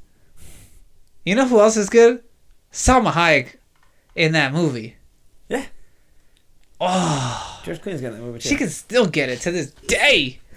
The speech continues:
Speaker 2: To this day.
Speaker 1: I can't wait to see her on, uh, Eternals.
Speaker 2: Eternals?
Speaker 1: Yeah.
Speaker 2: She, she looking kinda thick.
Speaker 1: She's
Speaker 2: Mm.
Speaker 1: looking real thick in two
Speaker 2: Mm.
Speaker 1: places, to be specific.
Speaker 2: Shit.
Speaker 1: Uh, you know she's gonna be, uh, in Hot Ones?
Speaker 2: Really?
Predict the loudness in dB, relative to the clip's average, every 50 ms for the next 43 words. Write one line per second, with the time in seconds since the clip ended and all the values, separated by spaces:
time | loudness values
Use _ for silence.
0 | -8 0 2 2 2 2 2 -2 -2 -2 -4 -2 2 4 4 4 4 0 -6 -12
1 | -16 -16 -18 -18 -18 -18 -16 -12 -8 -2 0 2 2 2 2 4 4 4 4 2
2 | 0 0 0 0 2 2 2 2 0 -2 -2 -4 -2 -4 -4 -6 -6 -8 -10 -8
3 | -8 -8 -8 -10 -10 -10 -12 -12 -14 -18 -20 -20 -20 -20 -16 -14 -12 -10 -10 -10
4 | -10 -12 -14 -18 -18 -18 -18 -16 -14 -14 -12 -10 -10 -10 -10 -10 -12 -12 -10 -8
5 | -8 -8 -10 -12 -16 -16 -12 -8 -2 0 0 2 2 2 4 6 6 6 6 6
6 | 6 4 4 2 2 2 -2 -4 -4 -4 -4 -4 -4 -4 -6 -8 -10 -10 -12 -12
7 | -10 -8 -4 2 6 8 8 10 10 8 6 4 2 0 0 0 -2 -8 -8 -6
8 | 0 2 2 4 4 4 6 6 6 4 4 0 -2 -4 -6 -8 -10 -12 -14 -16
9 | -16 -16 -12 -10 -4 -2 -2 -2 -2 -4 -8 -4 0 0 0 0 -2 -8 -14 -14
10 | -16 -16 -14 -14 -14 -14 -6 0 4 6 6 6 6 4 4 2 2 2 2 2
11 | 0 -2 -2 -2 -2 -2 -2 -2 0 0 0 0 0 0 0 2 2 2 0 0
12 | 0 0 -2 -2 -2 -2 -2 -2 -2 -4 -4 -4 -4 -2 -2 -2 0 0 -2 -2
13 | -4 -8 -12 -18 -20 -20 -20 -20 _ _ _ _ _ _ _ _ _ _ _ _
14 | _ _ _ -20 _ -14 -8 -4 -4 -4 -4